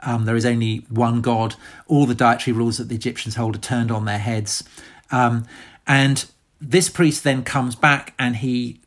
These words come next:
conquers Egypt. Uh, he has the Hyksos, the, uh, Asiatics behind him.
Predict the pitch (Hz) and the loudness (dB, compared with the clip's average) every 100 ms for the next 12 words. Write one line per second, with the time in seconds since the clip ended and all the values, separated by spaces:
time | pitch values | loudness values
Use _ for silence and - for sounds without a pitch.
0 | _ - 175 170 - 139 120 - - - | _ -2 2 2 2 0 2 -2 -4 -8
1 | _ - 143 135 147 135 - - - _ | _ -2 0 2 -2 -4 -8 -12 -12 _
2 | _ 127 117 120 113 120 117 - 117 135 | _ -6 -4 -4 -2 -2 -4 -4 -4 -6
3 | - 135 120 - 120 113 110 110 113 135 | -4 -6 -6 -4 -4 -2 -4 -6 -8 -4
4 | 120 120 120 117 113 - 113 131 131 131 | -4 -2 -4 -4 -10 -6 -6 -4 -4 -4
5 | 127 127 120 | -4 -4 -4